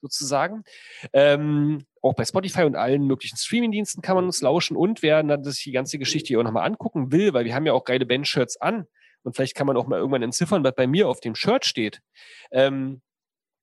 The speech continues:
der kann sich die ganze Geschichte natürlich nochmal anschauen. Einfach, wisst ihr noch, Podcast und vielleicht in Kombination mit Bandshirts suchen. Da findet ihr auch das Video auf YouTube, Twitch oder Facebook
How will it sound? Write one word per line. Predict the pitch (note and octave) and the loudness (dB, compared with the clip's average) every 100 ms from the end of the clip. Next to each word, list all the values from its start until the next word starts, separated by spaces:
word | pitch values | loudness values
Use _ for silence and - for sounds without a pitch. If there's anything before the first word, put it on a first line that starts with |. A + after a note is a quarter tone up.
| _ - - _ | _ -16 -16 _
der | E3+ | 0
kann | F3 C4 | 2 2
sich | A#3 | 0
die | A#3 | 0
ganze | G3 F#3+ G3+ | 0 0 -2
Geschichte | E3 F#3 | -4 -2
natürlich | G3+ G3 - | -2 -2 -2
nochmal | F3 B2+ | 0 0
anschauen. | G3 - G#3 F#3+ | -2 0 2 2
Einfach, | E3+ F#3+ G3+ D#3 | 0 0 0 -2
wisst | D3 G#3 - | -2 -2 0
ihr | F#3 | 2
noch, | F3 E3+ - | 2 0 -2
Podcast | F#3+ F#3+ - F3+ E3+ - - | -2 -2 2 2 2 -4 -2
und | D3+ D#3 C#3+ | 0 0 -2
vielleicht | - D3 B2+ D3+ - | -6 0 0 0 -4
in | C3+ | -4
Kombination | C#3+ C#3+ C3 - C#3+ D3+ D3 | 0 2 2 0 2 4 4
mit | C3 - | 2 0
Bandshirts | - D3+ - D3 D#3 D3+ D3+ | 0 0 -2 0 2 2 0
suchen. | C#3+ C3+ | -2 2
Da | A2+ | 0
findet | - C#3+ D3 | 2 0 0
ihr | G#2 | 0
auch | B2 | 0
das | - G#2 | -2 -6
Video | G#2+ C#3+ C#3+ | -6 0 2
auf | G#2+ - | 2 2
YouTube, | B2 - - | -2 -2 -8
Twitch | - C#3 C#3 - | -2 0 0 0
oder | - A2 | 2 2
Facebook | G#2 C3 C#3 - C#3 - | 2 0 -2 -2 -6 -8